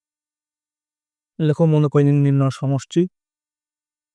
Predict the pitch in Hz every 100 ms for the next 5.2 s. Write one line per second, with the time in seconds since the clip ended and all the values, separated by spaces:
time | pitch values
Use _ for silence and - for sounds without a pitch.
0 | _ _ _ _ _ _ _ _ 156 143
1 | 139 139 139 143 131 151 190 _ _ _
2 | _ _ _ _ _ _ _ _ _ _
3 | _ _ _ _ _ _ _ _ _ -
4 | 143 143 143 143 143 139 - 135 131 131
5 | -